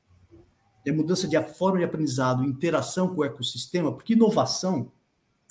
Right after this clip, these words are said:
ah, eu diria assim, as, as belas inovações do mundo, elas acontecem no mercado, não é dentro.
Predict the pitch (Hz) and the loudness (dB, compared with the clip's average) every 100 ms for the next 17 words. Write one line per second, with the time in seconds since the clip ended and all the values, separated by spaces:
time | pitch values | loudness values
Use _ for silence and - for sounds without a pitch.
0 | - _ _ _ - - _ _ _ _ | -20 _ _ _ -14 -14 _ _ _ _
1 | _ _ _ _ - 131 143 165 196 151 | _ _ _ _ -6 -6 -2 2 4 4
2 | 143 - - - 147 139 135 - - 156 | 0 -4 -10 -10 -8 -8 -10 -16 -6 6
3 | 220 233 196 170 160 139 - 151 131 135 | 8 8 4 2 0 0 0 0 0 2
4 | 160 190 131 117 - 147 160 156 139 160 | 2 2 2 -4 -2 0 0 0 -2 0
5 | 156 175 156 151 180 180 165 - 135 113 | 0 0 -4 0 2 4 4 2 0 0
6 | 117 - _ _ _ _ _ 139 151 170 | -4 -14 _ _ _ _ _ -4 0 0
7 | 135 135 117 - - | 0 0 -2 -4 -16